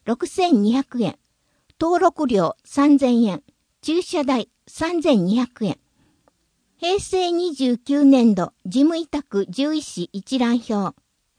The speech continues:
番号、病院名、所在地、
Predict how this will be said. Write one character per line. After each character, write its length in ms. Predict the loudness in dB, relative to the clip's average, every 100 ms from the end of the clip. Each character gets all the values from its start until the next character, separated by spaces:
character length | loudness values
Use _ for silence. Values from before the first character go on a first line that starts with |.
| _ _ _ _
番 340 | -4 0 0 0
号、 300 | 0 0 -2 _ 0
病 300 | 2 4 4
院 260 | 6 6
名、 280 | 4 -2 -8 _ _
所 180 | -4 0
在 260 | 0 0 -4
地、 300 | -8 -8